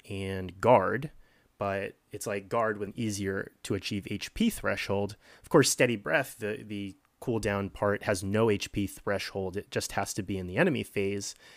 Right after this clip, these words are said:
as an A slot skill. So this is part of a B slot skill, and it does have an H P condition,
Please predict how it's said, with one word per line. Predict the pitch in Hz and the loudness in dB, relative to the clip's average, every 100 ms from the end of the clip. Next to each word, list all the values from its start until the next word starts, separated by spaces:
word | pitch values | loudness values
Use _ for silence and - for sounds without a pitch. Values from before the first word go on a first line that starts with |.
| - | -10
as | 98 | -8
an | 92 | 0
A | 120 | 2
slot | 170 - 101 - | 2 0 -2 -2
skill. | - - 95 95 95 - - - _ | -6 -4 -4 -4 -8 -18 -20 -20 _
So | - 98 95 | -8 -4 0
this | 123 - | 0 0
is | 113 | -2
part | - 110 | 0 0
of | 98 | 0
a | 90 | -2
B | - 196 | 0 2
slot | - 107 101 - | 2 2 0 0
skill, | - - 101 98 101 - | -2 0 0 0 -4 -6
and | 98 | -6
it | 101 | 0
does | - 127 117 | 6 6 6
have | 107 | 0
an | 98 104 | 0 -2
H | 101 - | -4 -6
P | - 185 | -2 -2
condition, | 190 107 101 98 - 98 98 | 0 -2 -2 -2 -4 -6 -8